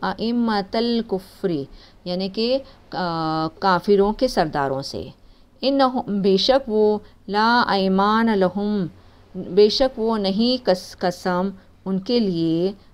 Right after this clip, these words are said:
लअल्लहुम, अ, ताकि वो सब, यंतहू, वो सब बाज आ जाएं, अला, नहीं, अ, क्या नहीं,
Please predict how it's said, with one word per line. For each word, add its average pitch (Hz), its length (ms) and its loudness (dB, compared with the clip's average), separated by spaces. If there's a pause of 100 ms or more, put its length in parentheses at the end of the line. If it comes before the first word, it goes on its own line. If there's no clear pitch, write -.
(140)
लअल्लहुम, 240 760 0
अ, - 840 -8 (120)
ताकि 202 360 0
वो 240 220 0
सब, 240 440 0 (1300)
यंतहू, 220 640 2 (360)
वो 180 160 -2
सब 196 280 -4
बाज 165 340 -2
आ 143 160 -4
जाएं, 139 380 -8 (540)
अला, 190 280 0 (760)
नहीं, 208 480 -4
अ, 180 200 -2 (120)
क्या 254 240 0
नहीं, 226 580 0